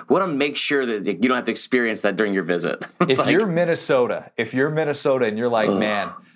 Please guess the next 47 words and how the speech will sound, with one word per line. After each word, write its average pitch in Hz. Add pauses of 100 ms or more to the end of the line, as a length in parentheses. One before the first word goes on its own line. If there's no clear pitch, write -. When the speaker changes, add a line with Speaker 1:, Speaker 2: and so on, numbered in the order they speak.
(240)
Speaker 2:
we 127
know 143
even 123
in 120
those 110
late 113
September 104
games, 95
it's 107
like 110
getting 101
down 98
to 90
forty 101
degrees. 98
There's 101
nothing 117
we 123
can 123
do 123
to 110
change 139
Speaker 1:
I 139
Speaker 2:
that." 120 (160)
Speaker 1:
yeah, 131
Speaker 2:
It's 107
Speaker 1:
how 147
Speaker 2:
tough. 170
Speaker 1:
do -
you -
get 156
somebody 147
to 117
come 139
to 135
Minnesota? 127
You 104
just 117 (120)
take 123
'em 139
to, 123
like, 113
a 101
tanning 123
salon, 151
I 135
guess, 147